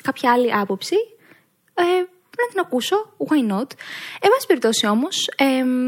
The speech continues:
δεν είναι μόνο αυτό καθ' το γεγονός που εμένα μου κλωτσάει, είναι και το περιεχόμενο του άρθρου, διότι κάτσα και το διάβασα, τι ο δημοσιογράφος που δεν είμαι θα ήμουνα,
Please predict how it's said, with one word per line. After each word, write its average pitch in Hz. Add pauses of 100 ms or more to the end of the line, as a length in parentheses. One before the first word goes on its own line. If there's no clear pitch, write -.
(1080)
δεν 294
είναι 415
μόνο 269
αυτό 233
καθ' 233
το -
γεγονός 226
που -
εμένα 220
μου 220
κλωτσάει, 202
είναι 269
και 349
το 339
περιεχόμενο 285
του 233
άρθρου, 175 (380)
διότι 214
κάτσα -
και 202
το 196
διάβασα, 185 (400)
τι -
ο 185
δημοσιογράφος 180
που 190
δεν 175
είμαι 165
θα 180
ήμουνα, 185